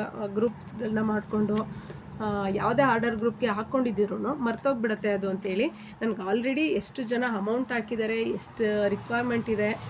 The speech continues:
ತುಂಬ ಜನ ಅಮೌಂಟ್ ಹಾಕ್ಬಿಟ್ಟು ವೇಟ್ ಮಾಡ್ತಾ ಇದ್ದಾರೆ. ಕಾಟನ್ ಸ್ಯಾರೀಸ್‌ಗೆ, ಕಾಟನ್ ಡ್ರೆಸ್ಸಸ್‌ಗೆ, "ಬಂದಾಗಲೇ ಕೊಡಿ ಮೇಡಮ್ ನೀವು, ಪರವಾಗಿಲ್ಲ" ಅಂತ. So ತೊಂದರೆ ಇಲ್ಲ, ನೀವು ಅಮೌಂಟ್ ಹಾಕಿಲ್ಲ ಅಂತಂದ್ರೂ ನಾನು ನಿಮಗೆ ತಲುಪಿಸೋ ವ್ಯವಸ್ಥೆ ಮಾಡೇ ಮಾಡ್ತೀನಿ. So ಹಂಗಾಗಿ ಫಸ್ಟ್ ಅಮೌಂಟ್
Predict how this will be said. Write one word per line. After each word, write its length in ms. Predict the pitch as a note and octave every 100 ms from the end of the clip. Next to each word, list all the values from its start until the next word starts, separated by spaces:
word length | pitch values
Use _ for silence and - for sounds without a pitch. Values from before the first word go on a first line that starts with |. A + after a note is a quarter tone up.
| - -
ತುಂಬ 200 | B3 D4
ಜನ 180 | C#4 C#4
ಅಮೌಂಟ್ 420 | B3+ G#3 B3 C4+
ಹಾಕ್ಬಿಟ್ಟು 340 | B3 - C4+ A#3
ವೇಟ್ 240 | A3 -
ಮಾಡ್ತಾ 260 | G#3+ F#3 G3
ಇದ್ದಾರೆ. 380 | F#3 F3 - -
ಕಾಟನ್ 300 | A3 G#3+ G3+
ಸ್ಯಾರೀಸ್‌ಗೆ, 520 | G3+ G3+ - G#3 G3+
ಕಾಟನ್ 400 | A3 G#3+ A3+ G#3+
ಡ್ರೆಸ್ಸಸ್‌ಗೆ, 640 | G3+ - G3+ G3 G3 G#3 - - -
"ಬಂದಾಗಲೇ 480 | A3+ C#4 D#4 C#4+ C#4+
ಕೊಡಿ 220 | C#4+ A#3+
ಮೇಡಮ್ 260 | A#3 G#3+ G#3+
ನೀವು, 280 | G3+ G#3+ G#3
ಪರವಾಗಿಲ್ಲ" 560 | G#3+ G3 G3 G3 G3+
ಅಂತ. 320 | G3 G3 F#3+ G3+ - - -
So 120 | C4+
ತೊಂದರೆ 300 | A#3+ A#3 A#3
ಇಲ್ಲ, 100 | G#3+ G3+
ನೀವು 220 | A3 G#3+
ಅಮೌಂಟ್ 340 | G#3+ C4+ C#4
ಹಾಕಿಲ್ಲ 500 | - G#3+ G#3 C#4 C4+ C#4+
ಅಂತಂದ್ರೂ 600 | C#4 B3 A#3 A#3+ B3 E4
ನಾನು 240 | C4+ A#3
ನಿಮಗೆ 260 | A3+ A3 A3
ತಲುಪಿಸೋ 360 | A3 G#3 -
ವ್ಯವಸ್ಥೆ 360 | G#3+ G#3 G#3 A3
ಮಾಡೇ 300 | G3+ G#3 A3+
ಮಾಡ್ತೀನಿ. 420 | A3 G3+ G#3 A3+ F4+ - - - - -
So 60 | B3
ಹಂಗಾಗಿ 380 | A3+ A#3+ B3
ಫಸ್ಟ್ 280 | B3 D4 -
ಅಮೌಂಟ್ 360 | C4 A3+ B3